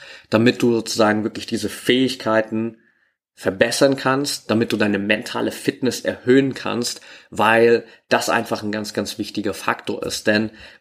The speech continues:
am Ende, kommen wir gleich am, zum Schluss der Folge noch mal ein bisschen mehr dazu, beeinflussen sich diese vier Faktoren hier natürlich auch alle gegenseitig oder diese vier Säulen,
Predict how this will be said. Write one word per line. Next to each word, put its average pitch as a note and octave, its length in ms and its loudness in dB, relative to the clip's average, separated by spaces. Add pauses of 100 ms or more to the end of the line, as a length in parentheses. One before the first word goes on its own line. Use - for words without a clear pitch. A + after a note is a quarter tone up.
(160)
am A2 120 0
Ende, E3 720 2 (120)
kommen B2 180 0
wir B2 80 4
gleich B2 300 0
am, A2 120 -4 (140)
zum A2+ 200 -2
Schluss - 380 0
der A2 100 0
Folge A#2+ 280 4
noch A2+ 100 0
mal A2+ 80 0
ein G#2+ 40 0
bisschen G#2+ 220 -4
mehr A#2 140 0
dazu, C#3 380 0 (260)
beeinflussen C3 640 2
sich G#2 200 -2
diese G#2+ 240 0
vier C#3 360 2
Faktoren C#3 640 0
hier A2 140 0
natürlich A2 500 -2
auch F2 240 -8
alle A#2 220 2
gegenseitig G#2 800 0
oder G#2 160 -2
diese G#2 220 -4
vier A#2 320 0
Säulen, B2 520 4